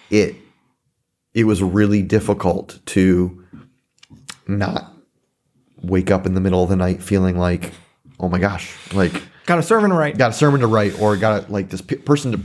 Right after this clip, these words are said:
Speaker 1: like,
Speaker 2: Mm-hmm.
Speaker 1: to pray for," or, you know, like, there, there was this, it took me a while to,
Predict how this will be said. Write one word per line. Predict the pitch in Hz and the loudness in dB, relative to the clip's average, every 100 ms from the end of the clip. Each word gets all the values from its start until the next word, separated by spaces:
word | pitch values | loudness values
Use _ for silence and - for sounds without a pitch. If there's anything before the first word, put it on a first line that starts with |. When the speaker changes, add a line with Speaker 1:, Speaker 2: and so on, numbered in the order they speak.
| - | -6
Speaker 1:
like, | 107 101 92 - _ | -2 -2 -2 -12 _
Speaker 2:
Mm-hmm. | 139 131 139 147 - | -12 -10 -12 -12 -8
Speaker 1:
to | 107 95 92 - _ | -2 -2 -2 -12 _
pray | - 135 | -2 -2
for," | 123 107 98 95 | 0 0 2 0
or, | - 98 - - _ _ _ _ | 0 -2 -4 -20 _ _ _ _
you | 127 | -2
know, | 117 107 | 0 2
like, | 110 107 - | 0 0 0
there, | 120 | -2
there | - 127 | 2 2
was | 113 104 | 2 0
this, | 120 107 - - _ _ - - - - _ _ | -2 -4 -6 -14 _ _ -20 -20 -20 -20 _ _
it | 127 123 | -4 -2
took | - 151 143 | 0 0 0
me | 123 | 0
a | 113 | 0
while | 101 107 107 107 101 95 | 2 2 2 0 -2 -6
to, | - 117 104 101 98 98 95 95 95 | -8 -2 0 0 -2 -2 -2 -2 -4